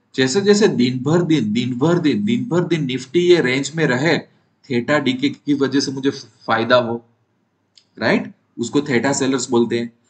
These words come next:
तो हमारे लिए theta positive होना चाहिए, जितना ज्यादा मिले इतना अच्छा है। तो जितना theta decay होगा उतना मुझे फायदा होगा। जैसे जैसे दिन चले जाएंगे decay बढ़ता जाएगा। तो theta positive चाहिए,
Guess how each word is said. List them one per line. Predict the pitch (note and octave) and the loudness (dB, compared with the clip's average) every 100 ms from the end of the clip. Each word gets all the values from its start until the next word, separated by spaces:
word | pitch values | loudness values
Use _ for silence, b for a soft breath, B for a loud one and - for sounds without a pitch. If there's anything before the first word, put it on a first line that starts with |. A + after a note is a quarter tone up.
| _ - | _ -6
तो | |
हमारे | B2+ B2 D3+ | -2 0 0
लिए | E3+ F3+ | 4 2
theta | F3+ D#3 D#3 F3+ F3+ | 2 -2 -2 -4 0
positive | D#3 E3 G#3 G3+ | 4 6 6 6
होना | F#3+ F3 | 4 0
चाहिए, | D#3 A2+ | 0 0
जितना | G#2+ C3 F#3+ G#3+ | 0 0 2 4
ज्यादा | F#3+ F3+ F#3+ | 4 2 2
मिले | F#3 F#3+ | 4 4
इतना | F3 E3+ | 4 0
अच्छा | D3 - C#3+ | -4 -4 -8
है। | G#2 - _ _ _ _ _ _ | -10 -14 _ _ _ _ _ _
तो | G#2+ | -6
जितना | G#2+ G#2 C#3 C3+ - _ _ - | -4 -4 -4 -6 -8 _ _ -6
theta | A#2+ B2 | -2 0
decay | A#2+ G#2+ G#2+ | -2 -2 0
होगा | A#2 A#2+ A3 | 0 0 0
उतना | E3 G#2 D#3+ | 0 -2 -4
मुझे | D3+ D3+ - - _ _ _ _ - - | -2 -2 -4 -12 _ _ _ _ -14 -6
फायदा | G#2 G2+ G2+ | -2 0 0
होगा। | G2 F#2+ | 0 -4
जैसे | F#2+ G#2+ A#2+ | -4 -4 -4
जैसे | A#2+ - A2 | -6 -10 -6
दिन | B2+ C3 | -6 -2
चले | C3+ C3+ B2 | -2 0 0
जाएंगे | A#2 A#2 D#3 | 0 0 -2
decay | B2 A#2+ | -2 0
बढ़ता | B2 G#2 G#2 D#3 | 2 2 0 -2
जाएगा। | D3+ - _ _ _ b b b b | -6 -12 _ _ _ b b b b
तो | C3 | -10
theta | G2+ B2 A#2+ C#3+ | -4 -2 0 0
positive | B2 A#2+ C3 C#3+ B2+ | 2 2 2 2 0
चाहिए, | B2 A#2 A#2+ | 0 -2 -4